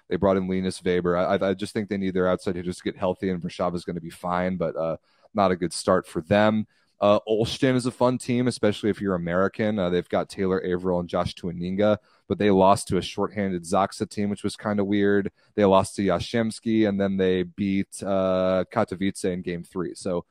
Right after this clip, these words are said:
tough start to the year, uh, but I think that team's gonna be pretty good. Uh, J W looks great. Uh, Stefan Boyer has been starting at opposite for the most part. Curious to see how long that keeps up.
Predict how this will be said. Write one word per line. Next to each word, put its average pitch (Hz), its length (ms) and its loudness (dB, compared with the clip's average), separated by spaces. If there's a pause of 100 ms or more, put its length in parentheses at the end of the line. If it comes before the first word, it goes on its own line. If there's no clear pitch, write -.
(260)
tough 113 180 2
start 104 280 0
to 104 80 -4
the 90 120 -4
year, 92 300 2
uh, 87 140 2
but 87 100 0
I 87 40 0
think - 180 -12
that 87 160 -4
team's 90 200 -10
gonna 92 140 -8
be 95 80 -4
pretty 95 240 -6
good. 98 300 0 (280)
Uh, 98 200 4
J 110 180 2
W 110 380 4
looks 104 200 -2
great. 101 360 -2 (680)
Uh, 92 160 0
Stefan 107 480 0
Boyer 92 380 2
has 104 120 -2
been 98 140 -8
starting 92 360 0
at 87 60 -2
opposite 90 440 -4
for 120 80 -8
the 113 60 -4
most 113 280 -2
part. 123 300 2
Curious 95 240 -4
to 87 80 -14
see - 120 -8
how 90 120 -4
long 85 240 -6
that 87 180 -6
keeps - 300 -6
up. 131 160 -2